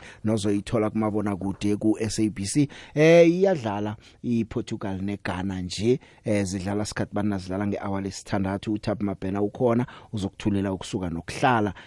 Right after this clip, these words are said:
eh, komdlalo loyo akhamba nogamela. Bese-ke nge-hour lethoba ebusuku,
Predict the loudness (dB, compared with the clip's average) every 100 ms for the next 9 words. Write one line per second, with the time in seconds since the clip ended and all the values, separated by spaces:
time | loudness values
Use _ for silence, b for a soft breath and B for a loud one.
0 | B -4 -2 0 0 0 -4 -6 -6 -4
1 | -4 -2 -2 0 0 0 0 0 0 0
2 | 2 4 2 0 B B 2 4 4 4
3 | 0 B 0 2 6 6 6 2 0 0
4 | 2 0 -2 -6 -6 -2 0 0 -4